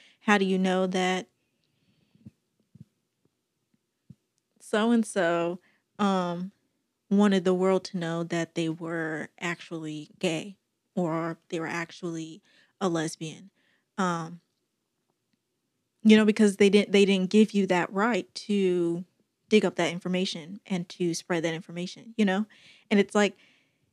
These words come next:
it kind of goes to question, like, it is important to know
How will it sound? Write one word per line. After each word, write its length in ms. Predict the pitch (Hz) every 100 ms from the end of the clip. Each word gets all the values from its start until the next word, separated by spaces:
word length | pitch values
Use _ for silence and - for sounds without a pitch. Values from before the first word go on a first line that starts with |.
| _ _ -
it 220 | 214 208
kind 200 | 220 226
of 120 | 202 202 _
goes 300 | 220 214 -
to 100 | 208
question, 680 | - 202 202 - 196 190 190 _ _ _ _ _ _ _ _ _ _ _ _ -
like, 240 | 202 190 - _ _ _ _ _ _ _ _
it 100 | 220
is 180 | 226 214
important 760 | 208 190 - 254 294 233 202 -
to 800 | - 226 214 208 196 190 185 - _ _ _ _ _ _ _ _ _
know 880 | 202 196 208 220 214 185 170 170 185